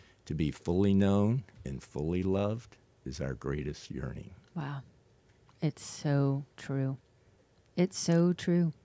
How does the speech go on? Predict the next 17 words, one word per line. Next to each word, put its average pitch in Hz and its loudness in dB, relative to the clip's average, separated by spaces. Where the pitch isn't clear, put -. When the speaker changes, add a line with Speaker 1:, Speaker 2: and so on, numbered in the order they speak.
Speaker 1:
Isn't 85 0
that 95 4
something? 110 0
Speaker 2:
Yeah. 165 2
Speaker 1:
And 180 2
Speaker 2:
Yeah. 98 6
Speaker 1:
that's 131 6
how 147 2
we're 101 2
loved 78 0
by 71 -2
God. 80 -2
Speaker 2:
Yeah. 180 0
Speaker 1:
And 98 4
that's 120 4
when 117 4
we 107 0